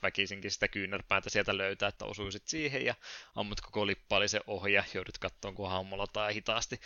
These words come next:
aseensa uudestaan, ja sit se onkin jo kävellyt ko-, kävellyt siinä kohdalle asti, että eipä tässä mitään semmoista intensiivistä tulitaistelua oikeastaan koskaan tapahdu, että se on tosiaan sitä, että pistät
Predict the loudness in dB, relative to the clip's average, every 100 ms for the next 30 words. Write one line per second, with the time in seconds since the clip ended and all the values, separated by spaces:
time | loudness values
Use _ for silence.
0 | -12 -10 -2 0 0 -2 -2 -2 -2 -4
1 | -2 0 0 -4 -6 -6 -2 0 2 2
2 | 0 -6 -6 -4 -2 2 6 6 6 2
3 | -2 -2 0 0 2 2 0 -2 -6 -8
4 | -8 -10 -8 -8 4 6 8 8 6 2
5 | 0 2 2 -2 -2 0 0 0 2 2
6 | 2 -2 -4 -6 -4 0 0 0 0 -2
7 | -6 -6 -6 -6 -4 -4 -2 -4 0 0
8 | 0 -2 -2 -4 -4 -6 -6 -6 -6 -6
9 | -6 -6 -4 -2 -2 -2 -6 -6 -6 -12